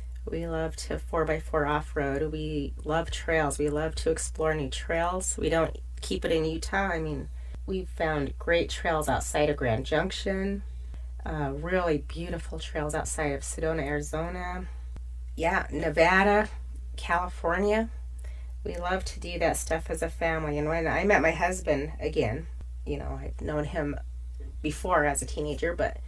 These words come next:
it was just so great to find somebody who loves the same stuff as you. My grandma, my mom and my uncle went to Grand County High School. That's in Moab.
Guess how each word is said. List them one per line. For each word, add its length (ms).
it 60
was 160
just 160
so 180
great 200
to 80
find 280
somebody 380
who 140
loves 260
the 80
same 260
stuff 380
as 100
you. 200
My 180
grandma, 560
my 180
mom 400
and 160
my 140
uncle 320
went 200
to 100
Grand 300
County 500
High 280
School. 320
That's 280
in 80
Moab. 400